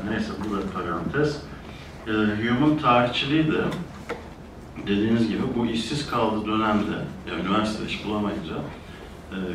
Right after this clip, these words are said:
kütüphanede müdürlük yapıyor. Orada biraz parasal sıkıntıları da var ve kitabı satmıyor. Şey, İnsan Doğası Üzerine incelen bir kitabı. Yayın dünyasında ölü doğmuş bir kitap. Kendi tabiri,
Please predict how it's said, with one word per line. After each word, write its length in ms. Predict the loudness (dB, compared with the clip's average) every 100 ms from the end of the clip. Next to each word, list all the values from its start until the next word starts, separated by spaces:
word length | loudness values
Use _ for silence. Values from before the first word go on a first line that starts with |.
| -6
kütüphanede 500 | -4 4 6 6 6
müdürlük 540 | 4 6 6 4 2
yapıyor. 340 | -2 -2 -2 -2 -6 4 6 8 6
Orada 420 | 6 6 4 2 -2 -6 -12 -14 -14 -16 -14 -14 -16 -16 -16 -16 -16 -16 -16 -16 -14 -12 -6
biraz 320 | -4 -2 -2
parasal 400 | -2 -2 -2 -2
sıkıntıları 580 | -2 -6 -8 -10 -10 -10 -8
da 200 | -8 -6
var 80 | -6 -8 -12 -14 -8
ve 120 | -6
kitabı 280 | -6 -6 -6
satmıyor. 480 | 0 2 2 -2 -8 -8 -8
Şey, 100 | -6 -6 -8 -10 -10
İnsan 200 | -8 -6 -6 -6
Doğası 260 | -6 -8
Üzerine 400 | -10 -10 -10 -8
incelen 320 | -8 -6 -6
bir 60 | -8
kitabı. 540 | -8 -10 -6 -6 -4 -2
Yayın 220 | -2 0
dünyasında 460 | -2 -2 -4 -6
ölü 220 | -4 -2 -2
doğmuş 320 | -4 -4 -6
bir 60 |
kitap. 340 | -6 -4 -4 -2
Kendi 300 | 0 0 0
tabiri, 360 | -2 -2 -4